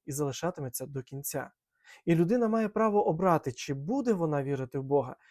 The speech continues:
чи буде жити за його заповідями, чи не буде. Так, він боротиметься за неї, адже дуже хоче врятувати її для вічності, але примушувати до спасіння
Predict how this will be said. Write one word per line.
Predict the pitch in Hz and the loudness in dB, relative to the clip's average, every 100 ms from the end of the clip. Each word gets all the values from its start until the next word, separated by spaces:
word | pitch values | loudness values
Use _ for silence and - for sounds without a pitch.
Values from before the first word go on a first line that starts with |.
| _ | _
чи | - - | -10 -6
буде | 139 233 262 | -2 0 0
жити | 240 226 170 | 0 0 0
за | 160 | 2
його | 151 | 2
заповідями, | 143 143 127 127 131 131 135 - _ | 2 0 -2 -4 -6 -6 -10 -16 _
чи | - - | -12 -6
не | 127 | -4
буде. | 156 226 214 143 - _ _ _ _ _ - | -2 -2 -2 -4 -8 _ _ _ _ _ 0
Так, | 247 160 | 2 2
він | 151 220 | 0 0
боротиметься | 185 185 233 247 175 151 143 | 2 4 4 4 0 0 -2
за | 139 | -2
неї, | 135 127 - - - - | -2 -4 -8 -14 -20 -4
адже | 151 151 190 202 - | -2 0 2 2 0
дуже | 160 175 220 220 | -2 -2 0 0
хоче | 214 214 220 | 0 0 0
врятувати | 196 202 190 220 233 | -2 -2 -2 -2 -2
її | 196 196 | -2 0
для | 196 | -2
вічності, | 226 - 139 - 139 120 _ _ | -2 -6 -8 -6 -6 -8 _ _
але | - 165 170 | -2 0 0
примушувати | - 151 135 135 233 - 220 180 - | 0 -2 0 0 0 -2 -2 0 0
до | 139 | -4
спасіння | 135 - 123 143 135 135 | -4 -6 -6 -4 -6 -8